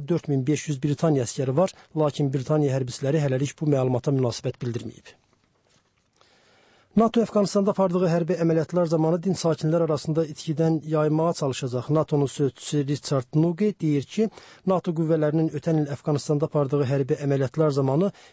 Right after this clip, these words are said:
xeyli din sakin ölüb, amma talibançılar bundan da çox adam öldürüb. Azərbaycan ordusunun əskəri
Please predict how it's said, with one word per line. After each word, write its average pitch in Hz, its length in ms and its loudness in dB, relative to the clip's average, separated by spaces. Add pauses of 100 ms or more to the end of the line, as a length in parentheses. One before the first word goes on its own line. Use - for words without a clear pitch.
(160)
xeyli 160 420 0
din 175 160 -2
sakin 151 400 0
ölüb, 156 160 0
amma 156 360 0
talibançılar 139 720 -2
bundan 143 340 2
da 120 60 -4
çox 120 240 -10 (180)
adam 120 260 -4
öldürüb. 104 340 -14 (1900)
Azərbaycan 214 400 4
ordusunun 214 380 0 (100)
əskəri 185 460 0